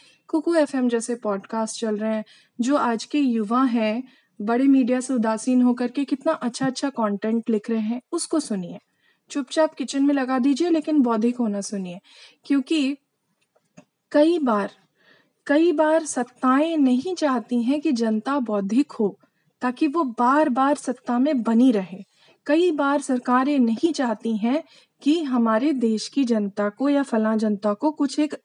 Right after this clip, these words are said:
बात समझ में आए कि मैं फलाना पॉलिसी क्यों किया,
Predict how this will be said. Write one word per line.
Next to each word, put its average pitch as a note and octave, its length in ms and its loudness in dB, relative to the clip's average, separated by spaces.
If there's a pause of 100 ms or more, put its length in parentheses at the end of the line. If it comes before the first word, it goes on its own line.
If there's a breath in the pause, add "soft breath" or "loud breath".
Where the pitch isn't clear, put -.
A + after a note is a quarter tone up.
बात G#3+ 280 -2
समझ C#4 360 2
में C#4+ 140 6
आए G3 220 -2 (300 soft breath)
कि D4 120 0
मैं C#4 280 0 (300)
फलाना A3+ 300 0
पॉलिसी C4+ 460 -2
क्यों F4+ 220 -4
किया, F#3+ 360 -4